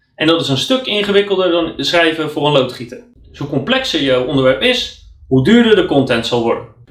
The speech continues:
Dan heb je ook de vraag, wil je een tekst ook conversiegericht maken of niet?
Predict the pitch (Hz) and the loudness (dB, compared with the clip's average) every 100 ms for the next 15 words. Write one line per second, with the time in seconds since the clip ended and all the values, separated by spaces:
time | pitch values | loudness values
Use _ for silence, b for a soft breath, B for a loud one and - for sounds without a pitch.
0 | - - 262 233 170 156 - 127 127 123 | -6 0 2 2 4 2 2 2 2 0
1 | - - - _ 151 151 254 262 196 143 | -4 -12 -20 _ -2 2 4 4 2 0
2 | 139 - - 147 - 190 156 170 143 131 | -2 -2 -4 -6 -2 0 2 2 0 -4
3 | 202 262 - 143 123 - 123 131 120 131 | -2 -2 0 0 0 -2 -4 -2 0 0
4 | - - | -2 -16